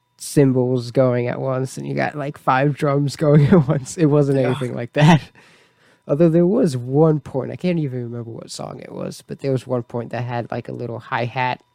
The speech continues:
Speaker 1: in there, and I'm just like, I don't, oh, oh, it wasn't a hi-hat, it was something else, and I'm just, like, thinking, "Okay, I,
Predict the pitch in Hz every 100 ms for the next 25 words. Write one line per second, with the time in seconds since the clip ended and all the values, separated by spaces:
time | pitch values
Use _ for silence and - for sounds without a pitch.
0 | _ 135 123 127 139 139 131 131 131 123
1 | 139 123 - _ _ - _ _ _ _
2 | _ - _ 175 208 - _ - _ _
3 | _ _ _ _ _ _ _ _ - 147
4 | 147 165 214 208 - 131 120 120 127 110
5 | 143 160 185 151 131 123 131 - 143 -
6 | 135 139 143 - 127 117 143 131 120 117
7 | _ _ _ _ _ _ _ _ _ _
8 | _ _ _ _ _ _ - 175 - 135
9 | 110 _ 135